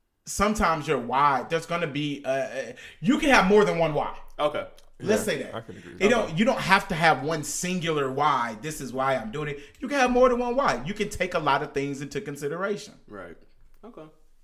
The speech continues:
Speaker 3: Yeah, that's real. I mean, your why,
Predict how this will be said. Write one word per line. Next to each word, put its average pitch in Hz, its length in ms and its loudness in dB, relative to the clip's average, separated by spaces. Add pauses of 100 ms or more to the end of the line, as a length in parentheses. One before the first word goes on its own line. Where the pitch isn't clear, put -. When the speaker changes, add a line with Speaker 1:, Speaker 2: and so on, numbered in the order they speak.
Speaker 3:
Yeah, 165 180 -8 (200)
that's 165 200 -6
real. 117 260 -8 (460)
I 131 80 -10
mean, 127 420 -8 (1700)
your 127 260 -4
why, 110 760 2